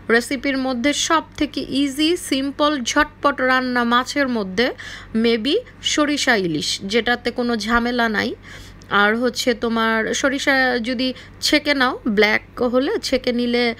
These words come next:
আহ, আরও সুন্দর হবে কালার। দেখো আমার এটা লাল হয়েছে কারণ আমি কাশ্মীর মরিচ দিয়েছি। তোমরা যদি লাল না চাও, ইয়েলো ইয়েলো চাও, তাহলে কাশ্মীর মরিচটা বাদ দিতে পারো। এখন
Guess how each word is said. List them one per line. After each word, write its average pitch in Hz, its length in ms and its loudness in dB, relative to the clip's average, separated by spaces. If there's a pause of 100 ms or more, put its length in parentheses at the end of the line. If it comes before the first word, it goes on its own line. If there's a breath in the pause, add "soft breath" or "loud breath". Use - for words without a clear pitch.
(300 loud breath)
আহ, 190 240 2
আরও 214 140 2
সুন্দর 240 440 0
হবে 202 220 0
কালার। 190 360 0
দেখো 208 220 2
আমার 214 240 0
এটা 233 180 0
লাল 220 360 2
হয়েছে 233 520 0
কারণ 208 260 2
আমি 214 180 0 (340 loud breath)
কাশ্মীর 240 480 2
মরিচ 220 340 -2
দিয়েছি। 190 400 -2
তোমরা 226 300 -2
যদি 226 280 -2
লাল 226 320 0
না 233 200 0
চাও, 254 320 -2 (320 loud breath)
ইয়েলো 214 380 2
ইয়েলো 254 260 0
চাও, 294 320 0
তাহলে 226 300 0
কাশ্মীর 226 640 -2
মরিচটা 220 500 -2
বাদ 196 320 0
দিতে 185 220 -4
পারো। 180 200 -2
এখন 233 340 -2